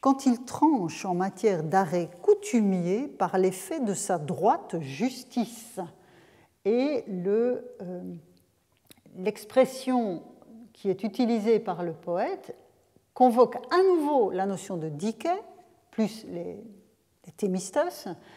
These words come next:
euh, la notion de dike qui est à nouveau qualifiée par Itus, qui cette fois évidemment n'est pas au superlatif, puisqu'il ne s'agit plus d'une joute oratoire comme telle, puisque le roi est seul à,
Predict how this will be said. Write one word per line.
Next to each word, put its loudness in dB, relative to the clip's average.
euh, -4
la -4
notion -2
de 0
dike 0
qui 2
est 2
à 6
nouveau 4
qualifiée 2
par -2
Itus, -4
qui -4
cette -2
fois 0
évidemment -4
n'est -6
pas 4
au 0
superlatif, -4
puisqu'il -2
ne -2
s'agit -4
plus -4
d'une -2
joute -2
oratoire -2
comme 2
telle, 4
puisque -10
le -4
roi 0
est 0
seul 4
à, -4